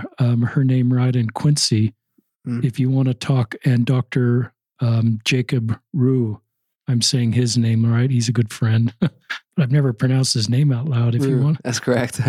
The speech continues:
Speaker 2: <laughs>
Speaker 1: um, and, um, if you wanna talk any more about that in your decision to sort of elevate these voices of examples.
Speaker 2: Sure. Um, it just felt natural. I, I,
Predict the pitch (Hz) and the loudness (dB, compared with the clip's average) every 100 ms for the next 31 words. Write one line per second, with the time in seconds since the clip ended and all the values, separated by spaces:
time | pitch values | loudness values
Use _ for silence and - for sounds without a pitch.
0 | 127 - - 131 123 127 120 123 113 _ | -2 -4 -2 0 2 2 0 0 -2 _
1 | _ _ _ _ _ 123 117 117 113 120 | _ _ _ _ _ -2 0 0 0 0
2 | 117 120 123 - 151 165 156 - 151 156 | 2 0 -2 -2 0 2 0 0 -2 0
3 | 135 131 131 139 127 117 123 117 135 123 | 2 2 2 2 0 0 -2 0 0 0
4 | 120 - 269 131 127 120 117 - 123 123 | -2 -6 -2 0 0 0 -2 0 0 0
5 | 110 127 120 110 _ _ _ _ _ _ | 0 0 0 -2 _ _ _ _ _ _
6 | _ - 165 120 123 147 135 131 151 123 | _ -2 0 2 0 0 0 -2 0 0
7 | 113 107 123 117 120 107 117 110 - 113 | 0 0 0 0 0 0 -2 -4 -2 0
8 | 117 113 110 - - _ _ _ _ _ | 0 0 -2 -2 -4 _ _ _ _ _
9 | _ - 180 143 113 _ _ _ _ _ | _ -2 0 0 -4 _ _ _ _ _
10 | - 139 127 - 156 180 226 156 147 160 | -6 -2 -2 -2 -2 -2 -2 -2 -2 -2
11 | 113 98 101 - 123 117 - 131 - | -2 -2 -2 -6 -4 -4 -2 -2 -2